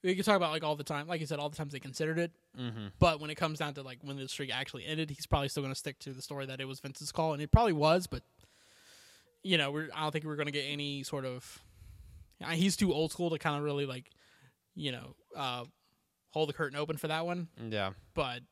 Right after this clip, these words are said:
Speaker 1: still.
Speaker 2: Um, anything else that we need to cover this week?
Speaker 1: I think that's it.
Speaker 2: All right. Uh,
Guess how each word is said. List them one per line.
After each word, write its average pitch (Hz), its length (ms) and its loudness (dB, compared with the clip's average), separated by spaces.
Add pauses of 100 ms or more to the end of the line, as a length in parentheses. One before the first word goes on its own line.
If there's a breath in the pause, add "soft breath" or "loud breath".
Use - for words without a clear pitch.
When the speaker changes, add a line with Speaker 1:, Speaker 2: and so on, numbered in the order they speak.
(140)
Speaker 1:
still. 123 340 -10 (1300 soft breath)
Speaker 2:
Um, 143 460 4
anything 175 360 4
else 175 260 6
that 156 140 6
we 151 80 8
need 156 160 6
to 143 60 0
cover 135 280 6
this 127 240 6
week? 98 240 4 (200)
Speaker 1:
I 139 80 -2
think 143 180 -6
that's 147 140 -8
it. 185 160 0 (120)
Speaker 2:
All 110 240 4
right. 113 320 4 (420 soft breath)
Uh, 110 200 4